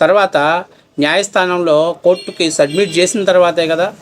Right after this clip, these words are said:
మీకు చిన్న ఉదాహరణ చెప్తా, ఈ వైసీపీ వాళ్ళ బతుకులు ఎలా ఉంటాయంటే, కారుమూరి వెంకటరెడ్డి గారిని అరెస్ట్ చేసి ఎక్కడ గుంతకల్లు అక్కడ తీసుకెళ్ళి అతన్ని కోర్టులో స-, సబ్మిట్ చేశారు.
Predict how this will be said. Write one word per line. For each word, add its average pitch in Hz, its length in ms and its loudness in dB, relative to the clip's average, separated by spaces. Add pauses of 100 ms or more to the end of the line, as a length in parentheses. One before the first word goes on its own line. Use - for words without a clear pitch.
మీకు 156 260 -2
చిన్న 170 240 -2
ఉదాహరణ 160 420 0
చెప్తా, 131 260 -4
ఈ 135 40 -4
వైసీపీ 170 500 -2
వాళ్ళ 156 220 2
బతుకులు 139 360 -2
ఎలా 156 140 2
ఉంటాయంటే, 139 640 -4 (480)
కారుమూరి 220 360 0
వెంకటరెడ్డి 170 440 0
గారిని 156 280 0
అరెస్ట్ 170 320 -2
చేసి 160 240 -2 (320)
ఎక్కడ 156 180 -4
గుంతకల్లు 156 500 -2
అక్కడ 135 300 0
తీసుకెళ్ళి 170 640 -4 (360)
అతన్ని 185 260 -2
కోర్టులో 233 380 0
స-, 156 420 0
సబ్మిట్ 156 480 -2
చేశారు. 113 300 -6